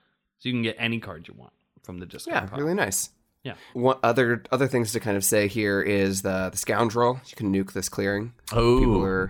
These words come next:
Speaker 3: good
Speaker 2: getting
Speaker 3: call.
Speaker 2: too much of an advantage. Um, also, if you're the Arbiter and you're just lingering in this clearing, you know that there's gonna be some fighting going
Speaker 3: <laughs>
Speaker 2: on.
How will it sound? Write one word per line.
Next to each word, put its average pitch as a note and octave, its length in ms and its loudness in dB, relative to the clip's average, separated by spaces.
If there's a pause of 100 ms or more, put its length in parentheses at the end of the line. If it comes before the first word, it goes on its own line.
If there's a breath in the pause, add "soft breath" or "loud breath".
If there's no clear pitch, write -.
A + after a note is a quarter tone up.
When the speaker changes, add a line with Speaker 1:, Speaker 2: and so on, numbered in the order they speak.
(160)
Speaker 3:
good - 100 -4
Speaker 2:
getting G2 180 4
Speaker 3:
call. - 100 2
Speaker 2:
too A2 60 2
much G2+ 180 -2
of G2+ 60 -6
an G2 60 0
advantage. G2 640 -2 (680 soft breath)
Um, F#2+ 360 0
also, G#3+ 240 0
if B3+ 100 -4
you're A3+ 100 -2
the F#3+ 180 -2
Arbiter G#2 420 -2
and G2 80 -4
you're G2 100 -2
just - 180 -8
lingering F#2+ 380 0
in F2+ 100 -4
this F2+ 140 -6
clearing, F#2 280 -4
you F#2+ 60 2
know B2+ 160 2
that F3 160 2
there's A2 160 0
gonna G2 160 2
be F#2 160 -2
some D#2+ 200 -4
fighting A2 340 0
going F2 300 -2
Speaker 3:
<laughs> C#2 100 -4
Speaker 2:
on. D2+ 160 -8